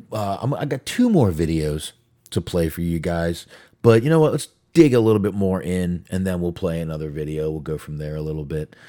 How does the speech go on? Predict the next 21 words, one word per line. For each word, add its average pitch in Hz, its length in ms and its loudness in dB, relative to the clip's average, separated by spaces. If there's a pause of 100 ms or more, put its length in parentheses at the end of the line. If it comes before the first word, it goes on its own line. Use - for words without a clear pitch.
(200)
Um, 87 600 -2 (1800)
get 123 180 2
in 120 140 -2
a, 113 40 0
a, 92 480 -2
a - 20 0
little 107 340 2
bit. 95 180 0
Like 120 200 0
I - 20 0
said, 104 180 0
he, 95 160 -2
um, 87 520 -6 (180)
big 147 220 4
into 123 180 4
bodybuilding, 90 680 0
big 107 180 4
into 98 140 2
outdoor 82 380 -4
sports. - 600 -6 (680)
Um, 85 640 -2